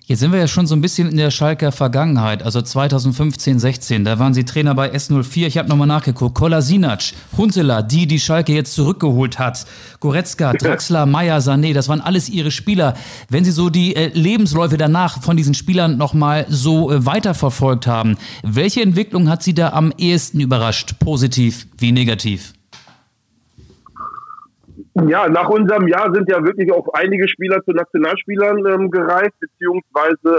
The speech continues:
Speaker 2: ähm, haben sich nach diesem Jahr in Land-, Nationalmannschaften auch festgespielt. Ähm, überrascht hat mich keine Entwicklung, weil das alles gute Jungs, äh, waren und sind. Ähm, äh, insbesondere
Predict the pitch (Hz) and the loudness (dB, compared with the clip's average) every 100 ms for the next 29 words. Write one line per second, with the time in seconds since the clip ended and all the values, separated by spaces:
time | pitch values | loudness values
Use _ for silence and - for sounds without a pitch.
0 | 147 147 151 139 151 151 156 - 147 147 | 4 2 2 0 -2 -4 -8 -8 -6 -4
1 | 143 151 143 139 139 156 - 135 - 139 | 0 0 0 0 -2 -2 -4 -4 -2 0
2 | 147 147 147 - 139 123 - 165 _ 170 | 0 0 -4 -6 -4 -2 -2 -6 _ -4
3 | - 170 170 175 _ _ _ _ - - | -4 0 0 0 _ _ _ _ -20 -6
4 | 139 147 165 156 151 202 - 180 160 - | -2 0 0 0 0 -2 -4 -2 -4 -4
5 | 143 185 208 160 190 185 147 143 139 135 | -2 0 0 0 0 0 0 -2 -2 -2
6 | 156 - 165 147 147 170 208 - 143 151 | -2 -2 -2 0 0 0 -2 -6 -2 0
7 | 131 131 170 180 143 135 127 180 233 208 | 0 0 0 0 0 0 0 0 0 -2
8 | 180 170 170 170 170 151 156 151 156 - | 0 0 0 0 0 2 0 0 -2 -2
9 | 139 147 170 156 165 | -2 -2 0 0 -2